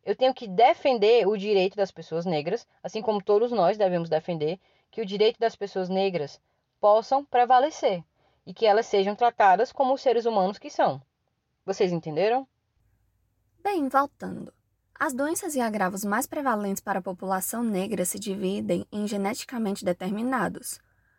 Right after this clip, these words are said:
Speaker 2: como a anemia falciforme foliculite. Também tem os adquiridos em condições desfavoráveis, como a desnutrição, anemia pe-, ferropriva, os I S Ts, que não é mais D S T, agora é I S T.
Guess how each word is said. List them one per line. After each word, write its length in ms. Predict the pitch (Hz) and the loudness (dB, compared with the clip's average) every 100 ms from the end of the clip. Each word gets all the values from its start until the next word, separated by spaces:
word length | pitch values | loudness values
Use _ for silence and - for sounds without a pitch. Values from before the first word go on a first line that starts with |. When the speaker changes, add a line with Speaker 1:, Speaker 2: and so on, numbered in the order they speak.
| _ _ | _ _
Speaker 2:
como 420 | - 196 185 180 - | -4 -2 0 -2 -2
a 80 | |
anemia 300 | 185 180 180 | -4 -2 -2
falciforme 460 | 175 170 - 190 175 | -2 -6 -6 -6 -6
foliculite. 840 | - 165 170 190 220 247 - - _ _ _ _ _ _ _ _ | -6 -10 -8 -8 -6 -6 -8 -16 _ _ _ _ _ _ _ _
Também 540 | 269 254 240 233 277 254 | -2 0 0 0 -2 -2
tem 240 | 240 220 | -4 -6
os 100 | 220 | -2
adquiridos 640 | 208 226 - 226 220 220 | -2 -2 -8 -10 -8 -8
em 80 | 240 | -8
condições 420 | 226 233 - 233 | -6 -8 -8 -6
desfavoráveis, 920 | 247 247 254 233 285 330 254 196 175 | -4 -2 0 0 0 0 -2 -2 -6
como 200 | - 190 | -6 -6
a 20 | |
desnutrição, 840 | 175 180 180 170 - 170 - 233 262 | -4 -4 -4 -6 -8 -8 -6 -4 -4
anemia 340 | 226 208 202 190 | -6 -6 -6 -6
pe-, 160 | - - | -10 -14
ferropriva, 760 | - 190 185 - 190 214 269 349 _ _ _ _ _ _ _ - | -8 -6 -6 -6 -6 -4 -4 -6 _ _ _ _ _ _ _ -12
os 180 | 190 196 | -6 -4
I 100 | 196 | -2
S 260 | 185 - | -2 -6
Ts, 480 | - 180 208 - - | -4 -4 -4 -8 -12
que 300 | - 220 196 | -12 -8 -6
não 180 | 196 190 | -4 -4
é 60 | 202 | -2
mais 200 | 196 190 | -4 -4
D 80 | |
S 160 | 160 175 | -6 -8
T, 100 | 190 | -8
agora 300 | 165 190 170 | -8 -6 -6
é 100 | 156 | -6
I 40 | |
S 220 | 156 170 - | -6 -8 -10
T. 200 | - | -12